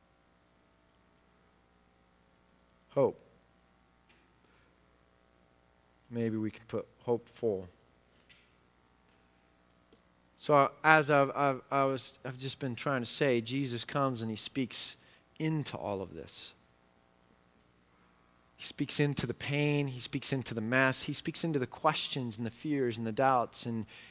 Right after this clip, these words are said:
and he comes and inserts himself into that equation. And so ultimately, human experience leads us back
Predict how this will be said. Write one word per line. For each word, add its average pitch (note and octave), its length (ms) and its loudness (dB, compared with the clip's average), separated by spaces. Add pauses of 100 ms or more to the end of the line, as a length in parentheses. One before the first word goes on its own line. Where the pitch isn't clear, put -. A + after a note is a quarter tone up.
(120)
and B2+ 80 -6
he B2 80 0
comes D3 560 0
and C3+ 100 -2
inserts C#3 420 0
himself C3+ 360 0
into C3 120 -2
that A#2+ 120 4
equation. B2 640 0 (300)
And - 100 -10
so - 240 0
ultimately, D3+ 880 2 (180)
human F3 400 0
experience C3+ 1040 0 (1800)
leads C#3+ 640 4
us A#2 280 4
back A#2+ 720 2